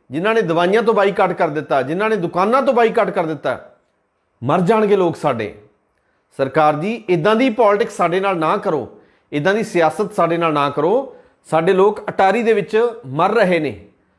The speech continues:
ਰਾਸ਼ਨ ਨਹੀਂ ਮਿਲ ਰਿਹਾ, ਪਾਣੀ ਨਹੀਂ ਮਿਲ ਰਿਹਾ, ਦੁੱਧ ਨਹੀਂ ਮਿਲ ਰਿਹਾ, ਉਹਨਾਂ ਦੀ ਰੋਜ਼ਮਰਰਾ ਦੀ ਜ਼ਿੰਦਗੀ 'ਚ ਸਮਾਨ ਬਤੀਤ ਕਰਨ ਵਾਲਾ ਨਹੀਂ ਮਿਲ ਰਿਹਾ।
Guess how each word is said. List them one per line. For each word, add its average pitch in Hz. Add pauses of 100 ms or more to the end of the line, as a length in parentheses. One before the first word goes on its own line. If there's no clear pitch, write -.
(140)
ਰਾਸ਼ਨ 175
ਨਹੀਂ 247
ਮਿਲ 269
ਰਿਹਾ, 175
ਪਾਣੀ 190
ਨਹੀਂ 233
ਮਿਲ 262
ਰਿਹਾ, 190
ਦੁੱਧ 185
ਨਹੀਂ 233
ਮਿਲ 269
ਰਿਹਾ, 147 (440)
ਉਹਨਾਂ 220
ਦੀ 247
ਰੋਜ਼ਮਰਰਾ 220
ਦੀ 208
ਜ਼ਿੰਦਗੀ 180
'ਚ 185
ਸਮਾਨ 151
ਬਤੀਤ 143
ਕਰਨ 139
ਵਾਲਾ 143
ਨਹੀਂ 156
ਮਿਲ 135
ਰਿਹਾ। 151